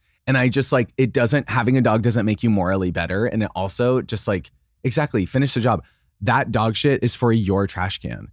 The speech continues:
I-, it's not me being, like, petty. I've smelled my garage every now and then and it smells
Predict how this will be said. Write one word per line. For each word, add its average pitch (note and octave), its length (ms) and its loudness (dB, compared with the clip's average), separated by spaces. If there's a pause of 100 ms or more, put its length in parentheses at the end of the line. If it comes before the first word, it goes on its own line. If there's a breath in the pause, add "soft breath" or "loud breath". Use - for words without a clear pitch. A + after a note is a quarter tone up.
I-, B2+ 160 -14
it's B2+ 260 -4
not C3 300 0
me C#3 160 2
being, G#2+ 580 0
like, F2+ 340 -6 (680)
petty. F#2+ 500 -2
I've C#3 240 0
smelled D#3 340 2
my D3 140 2
garage C3 300 0
every B2+ 160 2
now A2 180 2
and G#2 100 0
then G2 340 0
and B2+ 120 0
it A#2+ 100 -6
smells G#2 540 -6